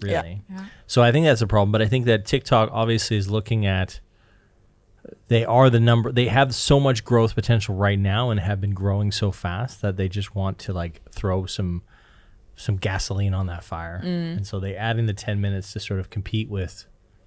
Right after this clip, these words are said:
Speaker 2: YouTube and
Speaker 1: Yeah.
Speaker 2: compete with, you know,
Speaker 3: Yeah.
Speaker 2: live streaming platforms and ev-, well, they already have live streaming, which is, you can live stream for f-, four hours or something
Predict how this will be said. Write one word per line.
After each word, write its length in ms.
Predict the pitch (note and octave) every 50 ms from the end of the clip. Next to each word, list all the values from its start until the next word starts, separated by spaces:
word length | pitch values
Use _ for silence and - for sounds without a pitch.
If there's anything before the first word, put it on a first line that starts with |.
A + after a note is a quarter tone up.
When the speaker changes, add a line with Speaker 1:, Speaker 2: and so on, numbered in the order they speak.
| _ - -
Speaker 2:
YouTube 500 | D3+ E3 C3+ - - G2+ F#2 F2+ E2+ F2
and 200 | F#2 F#2 G2 G2+
Speaker 1:
Yeah. 140 | - - D3
Speaker 2:
compete 220 | D3 G#2+ G2+ F#2+ G2+
with, 320 | G2+ G2 F#2+ - - -
you 100 | - G#2
know, 200 | G2+ G#2+ G#2 G2 G2+
Speaker 3:
Yeah. 20 |
Speaker 2:
live 220 | G2+ G2 A2 A#2 -
streaming 300 | - - G2 F#2+ F#2+ F#2+
platforms 600 | - F#2 F#2 F2+ - - F2+ F2+ F#2 F#2 F#2 -
and 80 | G2
ev-, 160 | G2 G2 F#2+ G2
well, 140 | F#2+ F2+ E2+
they 140 | F#2 G2+ G#2+
already 200 | G#2+ G#2+ G#2 F#2+
have 160 | F#2+ F2+ F#2
live 180 | F#2 F#2 F#2 -
streaming, 240 | - F2 F2 F2+
which 180 | F#2 F2+ - -
is, 160 | F#2 F2 - - - _ - - - -
you 80 | - A2+
can 280 | G#2 A2 G#2 G2+ G#2 G#2 - -
live 220 | A2+ G#2+ G#2+ G2+
stream 200 | - - A2 G2
for 100 | - F#2 F2
f-, 220 | - - - - -
four 280 | - - A#2 G#2+ G2 G2
hours 240 | G2+ G2+ G2+ F#2+
or 60 | F#2 F2
something 400 | - G2+ F2+ F#2 F#2 F2+ F2+